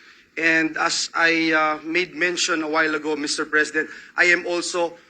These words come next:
objecting, Mister President, respectfully. But, uh, hope springs eternal, Mister President. Bigla kong narinig yung, uh, binanggit ni, uh, Senator Alan and, um,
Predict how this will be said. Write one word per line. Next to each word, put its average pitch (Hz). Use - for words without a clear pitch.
objecting, 185
Mister 147
President, 151
respectfully. 156
But, 165
uh, 170
hope 202
springs 220
eternal, 220
Mister 196
President. 190
Bigla 165
kong 180
narinig 175
yung, 170
uh, 160
binanggit 175
ni, 170
uh, 156
Senator 165
Alan 165
and, 165
um, 156